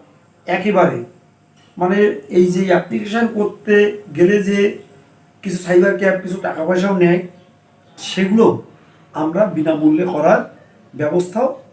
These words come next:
রেখেছি। কোর্ট অ্যাফিডেভিট যদি সত্যিকারে তার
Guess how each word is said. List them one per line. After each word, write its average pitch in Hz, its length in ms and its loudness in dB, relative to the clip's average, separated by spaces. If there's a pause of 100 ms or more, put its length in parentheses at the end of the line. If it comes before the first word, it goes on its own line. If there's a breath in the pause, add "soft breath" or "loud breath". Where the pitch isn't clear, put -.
(240)
রেখেছি। 165 680 -4 (920)
কোর্ট 262 260 2
অ্যাফিডেভিট 175 480 2 (1200)
যদি 208 140 0
সত্যিকারে 240 600 -2
তার 214 320 2